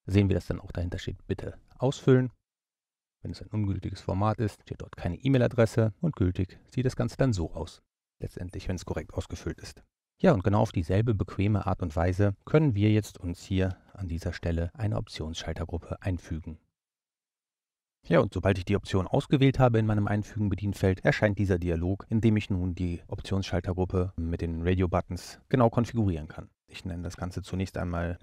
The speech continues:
die Newsletter und kann hier jetzt unterhalb dieses Feldes meine verschiedenen Optionen für das Formular erstellen. In meinem Fall sollen die Besucher der Webseite aussuchen können, ob sie den Newsletter in einem H T M L Format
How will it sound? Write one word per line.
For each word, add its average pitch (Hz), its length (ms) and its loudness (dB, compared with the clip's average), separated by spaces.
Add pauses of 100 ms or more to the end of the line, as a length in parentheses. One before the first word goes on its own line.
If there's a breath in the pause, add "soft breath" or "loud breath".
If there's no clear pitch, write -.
die 82 500 -8 (920)
Newsletter 123 1200 0 (1080)
und 139 140 -2
kann 92 180 -2
hier 110 300 0
jetzt - 320 -2
unterhalb 131 500 2 (160)
dieses 107 280 -2
Feldes 101 420 4 (140)
meine 113 180 6
verschiedenen 110 480 2
Optionen 98 600 2
für - 160 0
das 147 160 4
Formular 101 400 2
erstellen. 78 500 -4 (100)
In 87 300 0
meinem 139 240 4
Fall 151 400 4
sollen 147 300 2
die 135 80 4
Besucher 113 400 4
der 85 100 4
Webseite 98 480 2
aussuchen 101 460 -2
können, 95 320 -2
ob - 120 2
sie 120 140 0
den 85 160 -2
Newsletter 95 420 0
in 85 80 -10
einem 82 280 -8
H 82 100 -4
T - 140 -8
M - 80 -10
L 120 160 2
Format 139 440 2